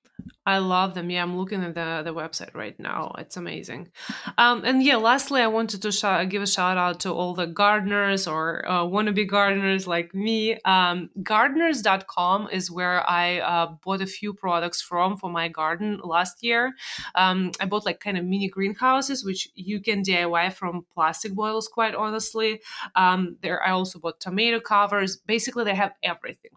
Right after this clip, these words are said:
from gloves to tools, um, anything that you need for your garden, seeds, of course. But the one thing that I actually realized after I already made a purchase from them, they're also a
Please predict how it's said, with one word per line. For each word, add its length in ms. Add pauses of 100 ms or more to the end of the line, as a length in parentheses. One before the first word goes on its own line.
from 260
gloves 580
to 440
tools, 920
um, 460 (240)
anything 460
that 160
you 140
need 180
for 80
your 100
garden, 560
seeds, 440
of 160
course. 400 (360)
But 200
the 360
one 240
thing 140
that 180
I 100
actually 360
realized 540
after 240
I 140
already 340
made 200
a 40
purchase 340
from 140
them, 260
they're 160
also 460
a 200